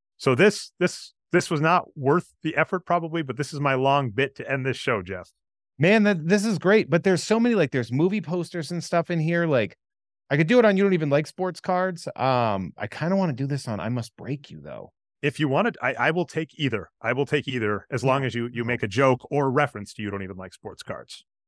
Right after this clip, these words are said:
Speaker 2: There's, like, memorabilia stuff on here. I see the bo-, I put the box away as soon as I saw what it was. Um, I put the box back, and the, I,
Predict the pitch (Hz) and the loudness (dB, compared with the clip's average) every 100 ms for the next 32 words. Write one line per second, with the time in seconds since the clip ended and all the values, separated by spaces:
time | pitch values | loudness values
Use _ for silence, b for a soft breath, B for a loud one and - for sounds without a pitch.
0 | _ - 143 139 139 117 123 131 120 98 | _ -2 0 2 2 2 2 2 0 0
1 | 113 123 127 120 139 127 139 131 123 135 | -2 0 -2 -4 -6 -4 -2 -2 -2 0
2 | 127 120 - 123 107 - 123 123 226 214 | 0 -2 -4 -4 -2 -2 0 2 2 2
3 | 147 156 - 117 123 113 98 - 120 107 | 4 2 2 0 2 2 -2 -4 -4 -2
4 | 110 - 110 104 101 80 101 92 78 - | -2 0 0 0 0 -2 -2 -2 -4 -10
5 | - _ _ _ _ _ 104 107 98 107 | -20 _ _ _ _ _ -2 0 0 -2
6 | - 123 107 110 101 - 104 95 - - | -2 -2 2 2 0 -2 -2 -2 -2 -2
7 | 117 120 - 117 120 | 2 2 2 -2 0